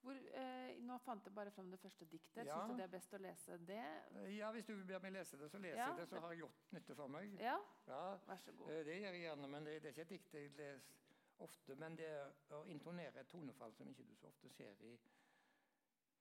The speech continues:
Speaker 2: i en diktsamling. Og det, det er en blomsterskildring, men, eh, helt annerledes enn en del andre blomsterskildringer, eller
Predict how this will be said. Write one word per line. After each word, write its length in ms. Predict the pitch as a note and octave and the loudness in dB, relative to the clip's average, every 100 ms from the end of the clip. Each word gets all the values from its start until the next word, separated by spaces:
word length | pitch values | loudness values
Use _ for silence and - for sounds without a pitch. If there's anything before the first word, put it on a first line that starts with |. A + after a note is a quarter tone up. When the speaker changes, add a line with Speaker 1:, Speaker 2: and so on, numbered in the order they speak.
| _ - | _ -16
Speaker 2:
i 320 | - C#2 B2+ B2 | -14 -12 -8 -6
en 80 | |
diktsamling. 520 | B2+ C3 C3 B2+ D#3+ B2+ G2 - _ _ _ _ - - _ - | -6 -6 -6 -2 -2 -2 -6 -20 _ _ _ _ -20 -20 _ -10
Og 120 | E3+ D3 | -6 0
det, 440 | D3 C#3+ C#3 A#2+ G2+ - - - _ _ _ - - | 2 2 2 -2 -6 -16 -20 -20 _ _ _ -20 -10
det 80 | - | -4
er 60 | A#2 | -2
en 100 | G3 | 0
blomsterskildring, 800 | E3+ C3+ A2+ B2+ A#2+ E3+ G#3 - - - - - - | -2 -4 -6 -4 -2 0 0 -2 -10 -20 -20 -18 -6
men, 280 | C#3+ C#3 | -2 0
eh, 340 | C#3 C#3 C3+ B2 A2 - - - _ - | 0 0 -2 -4 -10 -20 -20 -20 _ -6
helt 180 | E3 B2+ | -4 -2
annerledes 540 | C#3+ B2 A2+ A2+ A2 | -4 -2 -4 -6 -6
enn 220 | A#2+ A2+ | -6 -6
en 180 | A#2 B2 | -8 -6
del 140 | A#2+ A#2+ | -6 -4
andre 380 | A#2+ G#2 G#2 G#2+ _ _ _ _ _ _ _ _ - _ _ _ _ - | -4 -6 -10 -14 _ _ _ _ _ _ _ _ -20 _ _ _ _ -12
blomsterskildringer, 760 | B2+ A#2+ - - G#2+ G#2+ A2 A2 - - _ - | -12 -12 -16 -14 -12 -6 -6 -6 -14 -20 _ -16
eller 160 | B2 | -14